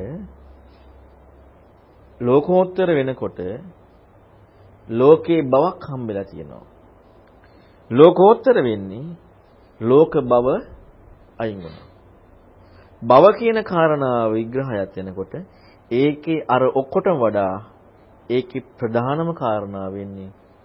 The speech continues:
භව කියනකොට තණ්හාවත් එක්ක. අනිත් සියලු දේවල් අපේ නිර්වචනයක් ඔස්සේ යනවා. කාම තණ්හාවත් අතහැරලා, විභව තණ්හාවත් අතහැරලා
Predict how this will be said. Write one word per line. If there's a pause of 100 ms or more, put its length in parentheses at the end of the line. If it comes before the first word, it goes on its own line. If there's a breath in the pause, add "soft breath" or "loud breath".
(300)
භව (100)
කියනකොට
තණ්හාවත්
එක්ක. (960 soft breath)
අනිත් (160)
සියලු
දේවල් (640)
අපේ (240)
නිර්වචනයක්
ඔස්සේ
යනවා. (4000 soft breath)
කාම
තණ්හාවත්
අතහැරලා, (240)
විභව
තණ්හාවත්
අතහැරලා